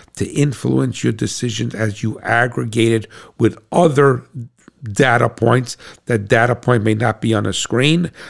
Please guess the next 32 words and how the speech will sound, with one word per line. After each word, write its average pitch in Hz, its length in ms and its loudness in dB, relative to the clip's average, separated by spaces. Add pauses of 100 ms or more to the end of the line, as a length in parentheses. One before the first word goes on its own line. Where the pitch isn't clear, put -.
(120)
That 110 200 -2
data 120 260 2
point 117 400 -2
may 120 220 0
be 113 400 0 (380)
empirical. 123 720 2
It 104 60 -2
may 117 140 2
be 110 220 -4
anecdotal. 123 600 2
No, 117 200 0
well, 117 100 2
that 143 180 2
section 156 440 -2
of 151 60 0
the 156 60 2
field 160 360 0
floods 165 560 2 (280)
and 117 160 0
the 120 60 0
soil 156 400 2
there 151 260 2
is 127 120 -4
really 139 320 0
damp 143 400 -2 (260)
and 117 160 2
the 120 80 4
corn 131 380 4
doesn't 120 320 2
grow 120 260 4
as 101 100 0
good. - 220 -4